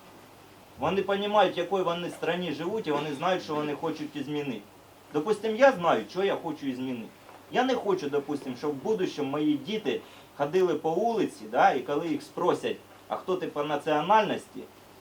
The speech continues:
і вона скаже, я там українець, українка, щоб їх за це гнобили і уніжали.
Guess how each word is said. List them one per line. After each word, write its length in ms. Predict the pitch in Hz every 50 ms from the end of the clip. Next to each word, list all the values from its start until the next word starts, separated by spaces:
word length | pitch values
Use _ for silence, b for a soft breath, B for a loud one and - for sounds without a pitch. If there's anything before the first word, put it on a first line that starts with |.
| - -
і 20 |
вона 220 | 123 139 151 156 139
скаже, 240 | - - 131 127 131
я 120 | 147 143
там 200 | - 127 113 123
українець, 640 | 120 - - 127 123 135 180 214 208 175 147 - -
українка, 600 | 123 - 165 127 123 139 170 170 151 127 127 -
щоб 200 | - 180 175 180
їх 120 | 196 160
за 160 | 147 156 175
це 180 | 175 - 180 151
гнобили 680 | 131 - 135 160 175 175 165 226 240 220 202 143 - - - - - - - - - - - - - -
і 80 | - 165
уніжали. 680 | 190 190 196 196 196 175 147 147 147 127 110 104 101